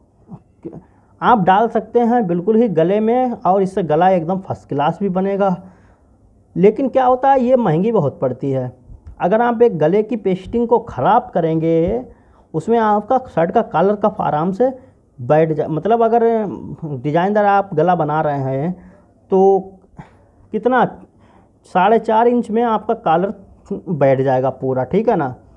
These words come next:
लेकिन साढ़े चार इंच में आपका डिजाइनदार गला नहीं बैठेगा, उसके लिए आपको और चौड़ा काटना होगा। तो कहने का मतलब आपको बहुत ज़्यादा ये महंगी पड़ेगी और जो है तभी लोग इसको नहीं डालते हैं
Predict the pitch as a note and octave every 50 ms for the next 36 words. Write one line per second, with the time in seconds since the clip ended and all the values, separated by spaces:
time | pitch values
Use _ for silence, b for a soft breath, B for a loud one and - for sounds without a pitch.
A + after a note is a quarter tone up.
0 | b b b b - - C3+ - E3+ G#3 A#3+ - - D#3 F3 G3+ F#3+ A3 G#3 G#3
1 | A3 A3+ A3+ A3+ A#3 A#3 G#3+ G3+ G3+ - A#3+ A3 F3+ D3+ D3+ D#3 F3+ F#3+ G#3 G#3+
2 | A3+ G3 D3+ C#3+ D#3 F#3 G3+ G3+ D#3 B2+ C3 C3 B2+ B2+ B2 B2 B2+ B2+ A#2+ A#2+
3 | B2 B2 - b b b b b b b _ - - D#3 - - - A#3+ A#3+ B3+
4 | B3 A#3+ A3+ A3+ A3 A3 B3 G#3+ E3+ F3 F#3+ F#3 F3+ G3+ F3 F3+ F3+ F3 F3 E3
5 | D#3+ E3 E3+ D#3+ C#3+ D3 D3+ D#3+ D#3+ - E3+ - - E3+ D#3+ D#3 F3+ A3 A3+ B3
6 | A#3 A3+ G#3+ F#3 G#3+ A#3 B3 A#3 G#3 E3 E3 E3 - B3 A3+ F3 D#3 C#3 D#3 F3+
7 | F3 D#3+ D3+ D3+ E3 F#3 G#3+ A#3+ B3 A#3 F#3+ C3+ C3 B2+ C#3+ F3+ F3+ - F#3+ G3
8 | G3+ G#3 A3 G#3 A#3 B3+ B3+ A#3+ b b b b b b b b b b b b
9 | - - - F#3 A#3 B3 A#3 A#3 B3+ A#3 G#3+ A3 A#3 A3+ A3+ A3+ A#3+ B3 A#3 -
10 | - - _ _ _ _ _ _ - G#3 F#3+ B3+ C#4 B3+ C4 C4+ B3 A3+ A#3+ A3+
11 | - - - C#4 A#3+ F#3+ B2+ A2 D3 D3+ C#3 B2+ B2+ B2+ B2 - - C#3 C3+ A#2+
12 | B2 B2 B2 B2+ A#2+